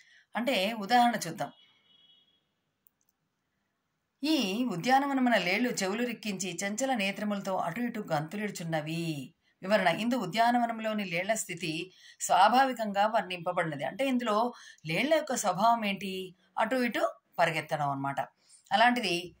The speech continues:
ఇక్కడ జాతి గుణ క్రియాదులను ఉన్నవి ఉన్నట్లుగా చెప్పడం, కానీ మనోహరంగా చెప్పడం అనేది స్వభావోక్తి అని అంటారనమాట. "ఈ ఉద్యానవనమున లేళ్ళు చెవులు రిక్కించి చంచల నేత్రములతో నటు ఇటు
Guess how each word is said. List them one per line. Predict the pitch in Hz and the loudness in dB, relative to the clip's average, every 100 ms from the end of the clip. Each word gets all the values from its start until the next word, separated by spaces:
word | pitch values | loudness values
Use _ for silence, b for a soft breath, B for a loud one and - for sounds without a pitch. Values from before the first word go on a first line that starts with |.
| _ | _
ఇక్కడ | 220 269 196 175 180 156 | -6 4 4 4 0 2
జాతి | 185 185 196 277 | 6 6 6 2
గుణ | 202 175 240 | -2 0 0
క్రియాదులను | 196 185 180 170 202 | 0 2 2 2 -4
ఉన్నవి | 285 196 262 320 | -2 2 2 2
ఉన్నట్లుగా | 302 302 277 277 277 | 0 -2 -2 2 2
చెప్పడం, | 269 240 240 233 208 _ | 2 0 2 2 2 _
కానీ | 247 302 | 2 4
మనోహరంగా | 269 214 233 233 240 240 | 4 4 4 4 4 2
చెప్పడం | 214 165 160 - b b b b - | 2 0 0 -2 b b b b 0
అనేది | 202 226 285 | 2 4 2
స్వభావోక్తి | 302 208 170 202 190 165 185 175 | 0 -2 2 2 2 -2 -6 -4
అని | 170 220 | -2 -2
అంటారనమాట. | 165 160 147 151 151 147 B B B | 2 0 2 -2 -2 -4 B B B
"ఈ | 220 233 | -2 -2
ఉద్యానవనమున | 170 165 220 262 269 247 240 302 | -2 6 6 8 6 4 4 2
లేళ్ళు | 208 214 226 175 240 185 | 2 0 0 -2 -2 -4
చెవులు | 202 262 | -2 -4
రిక్కించి | 214 170 254 262 240 196 165 240 b b b - | -4 -4 0 0 0 -2 -2 -4 b b b -4
చంచల | 247 294 359 | -2 2 2
నేత్రములతో | 311 226 214 202 170 196 | 4 2 0 -2 0 -2
నటు | 196 196 | 0 0
ఇటు | 254 262 247 294 | 0 -2 -2 -4